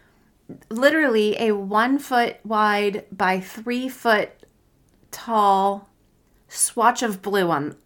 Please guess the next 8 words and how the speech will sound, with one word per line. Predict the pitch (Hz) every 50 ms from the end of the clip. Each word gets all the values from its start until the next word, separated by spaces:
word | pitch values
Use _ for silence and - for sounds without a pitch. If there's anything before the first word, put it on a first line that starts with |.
| _ -
on | 196 185
a | 185 175 185 -
beige | - 180 180 180 180 185 180
wall. | 175 170 151 - - - 220 - _ _ _ _ _ _ _ _ _ _ _ _ _ _ _ -
And | 214 214 208 202
it | - - -
reminds | 202 208 202 214 240 294 381 359 294 - - 139
me, | - - - - 220